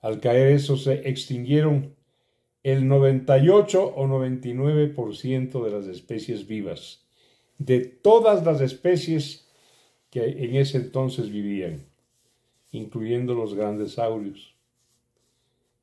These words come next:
Esta exposición nos trae esta historia. Va a haber guías, va a haber gente culta que nos oriente, que nos despierte la curiosidad.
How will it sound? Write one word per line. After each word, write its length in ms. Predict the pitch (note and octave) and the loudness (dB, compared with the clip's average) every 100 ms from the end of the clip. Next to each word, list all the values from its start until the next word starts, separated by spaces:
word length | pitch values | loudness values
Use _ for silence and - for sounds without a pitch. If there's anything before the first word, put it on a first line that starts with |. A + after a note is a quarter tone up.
| _ _ _ _ _ _ - | _ _ _ _ _ _ -2
Esta 260 | C3+ C3+ C#3+ | 0 2 2
exposición 680 | - C3 A#2+ G#2 C3+ C3+ | 0 -4 -4 -2 0 0
nos 220 | B2+ A#2 | -2 -6
trae 300 | - A#2+ A#2 | -6 -2 -2
esta 220 | A2+ - G#2 | -2 -4 -6
historia. 560 | G2 - F#2 E2+ - _ _ _ _ _ _ _ _ _ _ _ _ - | -6 -10 -10 -10 -16 _ _ _ _ _ _ _ _ _ _ _ _ -8
Va 80 | A#2 | -2
a 40 | |
haber 300 | A#2 A#2 A2+ | 0 0 -2
guías, 720 | G#2 A#2+ B2+ C3+ - - - _ _ _ _ _ _ _ _ _ _ - | -4 0 2 2 -2 -12 -18 _ _ _ _ _ _ _ _ _ _ -16
va 200 | - A2+ | -6 -2
a 40 | G#2+ | 0
haber 600 | G#2+ G#2+ G#2+ - D3+ - _ _ _ | 0 -2 -4 -10 -16 -20 _ _ _
gente 440 | - A#2+ - A#2 | -8 -6 -6 -8
culta 460 | - C3 C3 C3 B2 | -4 -2 -2 -2 -4
que 120 | A2 | -4
nos 200 | G#2 G2 | -8 -6
oriente, 720 | G2 G2+ A#2+ B2 B2 B2+ - _ _ _ _ _ _ _ | -6 -2 0 -2 -4 -6 -8 _ _ _ _ _ _ _
que 100 | - A2 | -8 -6
nos 140 | G#2 | -4
despierte 520 | G2+ - A#2+ A#2 A#2 | -6 -2 -2 0 -4
la 140 | G#2 G2+ | -4 -6
curiosidad. 800 | G#2 G2+ - G2 A2 A#2+ - | -6 -8 -8 -4 0 -2 -4